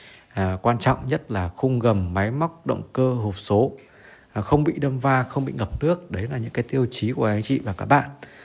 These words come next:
Sau đó những cái đệ-, độ hao mòn của chiếc xe thì mình sẽ tính ra và mình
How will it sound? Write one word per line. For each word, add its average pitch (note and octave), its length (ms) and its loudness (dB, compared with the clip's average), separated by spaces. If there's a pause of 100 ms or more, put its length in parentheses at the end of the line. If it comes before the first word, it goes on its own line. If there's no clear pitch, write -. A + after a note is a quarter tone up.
(160)
Sau A2+ 220 2
đó G2+ 160 4
những C3 160 -4
cái C3+ 120 0
đệ-, - 200 0
độ D3+ 220 6
hao C3 200 2
mòn A#2 300 4
của G2 100 -10
chiếc A#2+ 160 -6
xe A#2+ 300 2
thì G2+ 120 -6
mình F2+ 240 -4
sẽ C3+ 380 -6
tính A#2 220 -4
ra D3 320 0 (160)
và G2 140 -4
mình F#2 280 -4